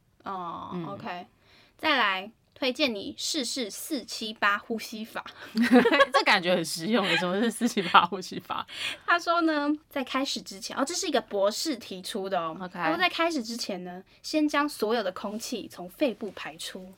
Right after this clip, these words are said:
Speaker 2: 肺部怎么排出？
Speaker 1: 嗯，就是吐气的意思，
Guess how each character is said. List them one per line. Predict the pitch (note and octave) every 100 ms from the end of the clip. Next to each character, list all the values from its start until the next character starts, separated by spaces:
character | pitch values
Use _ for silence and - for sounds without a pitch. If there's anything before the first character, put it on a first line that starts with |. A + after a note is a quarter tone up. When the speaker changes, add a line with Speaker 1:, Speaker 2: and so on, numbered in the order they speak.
| _
Speaker 2:
肺 | A#3
部 | F#3+ G#3+ F3 E3
怎 | -
么 | F3
排 | G3 F#3
出？ | D#3 F3 E3 -
Speaker 1:
嗯， |
就 | E4+
是 | F4
吐 | - G3+
气 | F3+ -
的 | A3
意 | - G#3
思， | - - G#3+ -